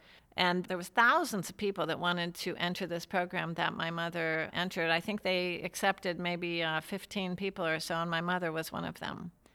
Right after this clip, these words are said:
And she became very successful at being a nurse practitioner, and I, I was always inspired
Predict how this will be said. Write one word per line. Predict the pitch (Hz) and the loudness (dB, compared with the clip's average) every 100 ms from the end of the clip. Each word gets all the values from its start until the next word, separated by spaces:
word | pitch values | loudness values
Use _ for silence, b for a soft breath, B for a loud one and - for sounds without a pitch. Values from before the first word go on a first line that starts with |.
| b - | b -6
And | 180 175 175 170 | -2 0 0 -2
she | 165 - 208 202 190 190 196 - _ - | -6 -6 -2 0 2 0 -2 -14 _ -8
became | 185 190 202 180 | -8 -4 -2 0
very | 180 180 196 | 0 0 0
successful | - - - - - | -6 -6 -6 -6 -8
at | |
being | - 160 | -6 -6
a | |
nurse | 156 143 - | -6 -8 -8
practitioner, | - - - - 185 | -12 -10 -12 -10 -8
and | 185 185 | -8 -4
I, | 165 170 - | -4 -4 -2
I | 165 | -2
was | 165 175 | -2 -4
always | 196 233 | -4 -4
inspired | 240 214 - - 175 175 151 | -4 -6 -2 2 4 2 -4